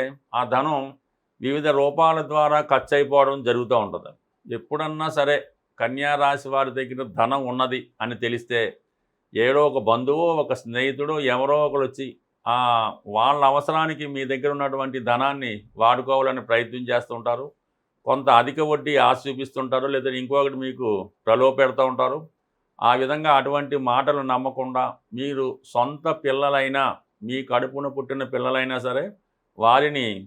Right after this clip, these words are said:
మీరు ఈ ధన విషయంలో నమ్మడానికైతే ఉండదు. ఒకసారి మీ చేతి నుంచి ధనం చేజారింది అంటే తిరిగి మళ్ళా మీ జీవితంలో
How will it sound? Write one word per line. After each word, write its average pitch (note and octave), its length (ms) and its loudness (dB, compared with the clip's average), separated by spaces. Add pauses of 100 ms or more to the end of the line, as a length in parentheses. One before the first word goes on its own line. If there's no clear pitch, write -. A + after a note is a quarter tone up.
(200)
మీరు C#3+ 260 0 (160)
ఈ - 20 -2 (100)
ధన A#2+ 140 4 (140)
విషయంలో C3+ 340 -4 (140)
నమ్మడానికైతే B2+ 720 -2 (160)
ఉండదు. A#2 320 2 (500)
ఒకసారి B2+ 560 2 (240)
మీ C3 120 -6 (140)
చేతి C3+ 360 -2
నుంచి C3 220 -10 (120)
ధనం C3 220 -2 (100)
చేజారింది B2 720 -2
అంటే C3+ 240 0 (680)
తిరిగి D#3 360 -2
మళ్ళా D3+ 240 2 (100)
మీ C#3 80 -4 (140)
జీవితంలో C#3 520 -2